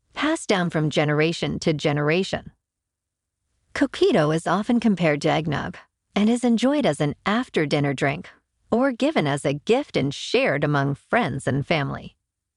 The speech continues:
While nobody knows the exact origins of the drink and there is no canonical recipe, all versions call for milk, cream of coconut, and Puerto Rican rum.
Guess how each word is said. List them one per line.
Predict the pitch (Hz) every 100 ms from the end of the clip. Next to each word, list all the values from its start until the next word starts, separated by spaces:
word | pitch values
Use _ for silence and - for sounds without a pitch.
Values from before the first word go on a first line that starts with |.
| _ -
While | 247 262
nobody | 277 370 320 202
knows | 156 143 151
the | - 156
exact | 156 165 202 269 -
origins | 151 147 139 147 151
of | 143 147
the |
drink | 143 147 147 196 - _ -
and | 190 196
there | 208
is | 202 202
no | 196 226 294
canonical | - 185 165 180 214 156 143
recipe, | 165 233 139 131 160 170 _ _ -
all | 240 285
versions | 208 147 139 139 156 -
call | - 156 143
for | - 139
milk, | 151 208 254 - _ _ -
cream | - 285 311
of | 196 -
coconut, | 165 143 147 139 - _ _ -
and | 196 202 -
Puerto | - 269 262
Rican | 214 180 190
rum. | 165 151 - 170